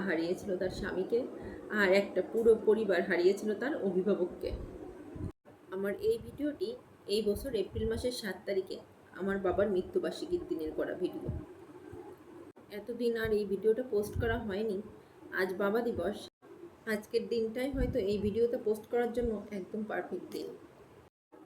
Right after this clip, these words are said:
এই ভিডিওটা দেখে হয়তো মনে হচ্ছে আমরা কতই স্বাভাবিক।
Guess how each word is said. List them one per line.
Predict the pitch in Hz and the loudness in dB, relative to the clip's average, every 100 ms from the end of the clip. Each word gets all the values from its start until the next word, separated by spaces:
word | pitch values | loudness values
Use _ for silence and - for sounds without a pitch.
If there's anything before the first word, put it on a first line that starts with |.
| - | -14
এই | 185 208 | -8 -4
ভিডিওটা | 214 214 254 277 | -4 -4 -4 -4
দেখে | 240 247 277 | -2 -2 -2
হয়তো | 233 214 254 | -2 -2 -4
মনে | 240 202 | -2 -2
হচ্ছে | 233 233 - 214 | 0 -4 -4 -6
আমরা | 156 165 - | -4 -6 -6
কতই | - 190 214 | -4 0 -2
স্বাভাবিক। | 196 156 160 | -2 -4 -4